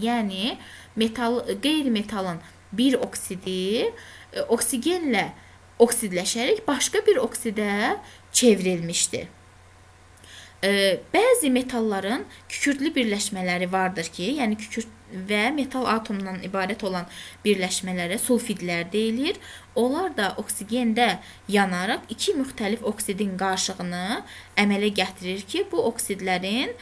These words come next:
deməli, biri, biri metal oksidi, digəri isə,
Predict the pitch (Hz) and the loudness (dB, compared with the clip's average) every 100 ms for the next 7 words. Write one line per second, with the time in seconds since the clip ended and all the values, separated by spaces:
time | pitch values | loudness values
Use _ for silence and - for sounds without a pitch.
0 | - - - - - 208 190 180 165 202 | -18 -20 -20 -10 -2 0 0 -2 -4 0
1 | 220 214 214 202 233 220 214 165 - - | 2 2 -2 0 0 4 4 2 -6 -6
2 | 190 190 196 233 - 302 403 440 320 339 | -6 -4 -4 -4 -4 0 2 4 4 2
3 | 311 285 320 339 349 349 | 2 0 0 0 0 2